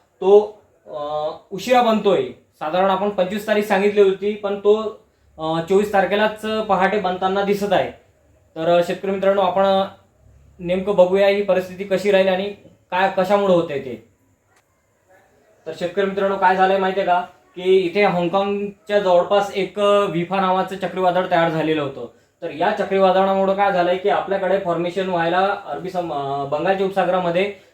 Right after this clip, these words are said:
सिस्टीम बनायला त्यामुळं दोन ते तीन दिवस थोडा उशीर झालेला होता. तर आता ते चक्रीवादळ, अ, फार म्हणजे निवळल्यासारखंच झालेलं आहे, पण अजून सुद्धा एक दक्षिण चीनच्या दरम्यान एक इथे,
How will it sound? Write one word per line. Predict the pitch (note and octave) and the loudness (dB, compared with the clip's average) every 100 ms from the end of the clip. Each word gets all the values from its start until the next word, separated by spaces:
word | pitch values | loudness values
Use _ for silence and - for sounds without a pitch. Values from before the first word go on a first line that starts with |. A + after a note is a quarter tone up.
| - | -16
सिस्टीम | E3 - G3 | -12 -6 -2
बनायला | F3 F3 F#3 G3 - - | 0 2 2 0 -4 -4
त्यामुळं | F#3 F3+ F#3 F3 | -2 0 0 0
दोन | E3+ | -2
ते | E3+ | -2
तीन | F#3+ F#3+ F#3 | -4 -4 -2
दिवस | F#3+ F#3+ | -2 -2
थोडा | E3+ F3 | -6 -6
उशीर | F3+ E3 G3+ | -6 0 2
झालेला | F3+ E3+ F3 | 2 0 0
होता. | E3 D#3 C3 - - _ - | 0 -2 -4 -8 -16 _ -10
तर | D#3+ | -6
आता | E3 E3+ D#3+ G3 F#3+ | -4 -4 -2 -2 4
ते | G#3 G3+ | 6 6
चक्रीवादळ, | G3+ F3 G3+ F#3+ F#3+ G3 | 4 -2 -2 0 2 2
अ, | G3+ F#3+ D#3 D#3 D#3+ E3 - _ _ - | 0 -2 -6 -4 -4 -4 -8 _ _ -6
फार | F3 G3+ F#3 - _ | -2 0 -2 -8 _
म्हणजे | E3 E3 F#3 | -10 -4 -2
निवळल्यासारखंच | F#3 F3 G3+ G3 F#3+ F#3+ F#3 G3+ | 0 2 4 4 2 0 -2 -2
झालेलं | F#3 E3+ F3 | 2 2 2
आहे, | E3 F#3+ - - - | 2 0 -6 -20 -6
पण | G3 F#3 - - - | -2 -2 -4 -12 -12
अजून | E3 G3+ | -6 -2
सुद्धा | G3+ G3+ G3 | 0 2 4
एक | G3 G3+ G#3 G#3 | 4 2 0 0
दक्षिण | E3+ E3+ G#3 F#3+ | 0 -2 -2 -2
चीनच्या | F#3+ F#3+ | -2 0
दरम्यान | F#3+ F3+ F#3 F#3 | 0 0 0 0
एक | F#3+ F#3+ | -2 2
इथे, | G3+ G3+ F#3 G3+ G#3 G#3 | 2 2 2 4 2 2